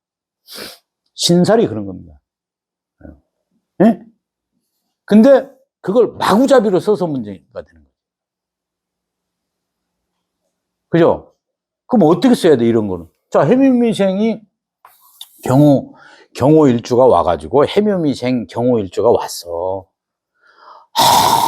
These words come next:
아, 못 살겠다 이거야. 너무 나를 진짜 지지고 볶고 막 한다고. 어? 그거 어떻게 했으면 좋겠어요? 라고 얘기를 만약에 했다.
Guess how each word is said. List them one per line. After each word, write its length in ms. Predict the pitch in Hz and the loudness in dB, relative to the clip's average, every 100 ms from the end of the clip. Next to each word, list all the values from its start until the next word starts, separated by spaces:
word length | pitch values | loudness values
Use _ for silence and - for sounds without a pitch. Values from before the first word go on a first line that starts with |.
| - | -2
아, 40 | |
못 180 | 147 170 | -2 -2
살겠다 500 | - 190 180 175 170 | 0 0 0 -2 -2
이거야. 380 | 165 156 151 135 _ _ _ _ - | -2 -4 -6 -14 _ _ _ _ -2
너무 840 | 147 220 247 262 262 262 254 254 | 2 4 4 4 4 4 2 0
나를 440 | 175 147 156 139 | 2 0 0 -4
진짜 500 | 127 151 151 151 123 - _ | -8 -18 -10 -8 -8 -14 _
지지고 380 | - 151 156 143 | -20 -12 -4 -4
볶고 300 | 131 - - | -4 -6 -6
막 220 | 123 - 180 | -4 -4 -4
한다고. 420 | 165 127 101 101 _ _ _ _ _ - | -2 -2 -4 -10 _ _ _ _ _ -6
어? 220 | 294 - _ _ _ _ _ _ _ - | -6 -6 _ _ _ _ _ _ _ 0
그거 200 | 165 143 | 2 2
어떻게 320 | 151 190 170 | 2 -2 0
했으면 480 | 151 131 - 160 131 | -2 -4 -8 -8 -8
좋겠어요? 480 | 131 139 - 131 110 | -8 -10 -4 -2 2
라고 320 | 113 135 110 | 2 0 0
얘기를 360 | 123 131 127 117 | -2 -2 -4 -4
만약에 440 | 101 - 101 95 | -6 -6 -6 -6
했다. 540 | - - 107 107 95 | -6 0 2 2 0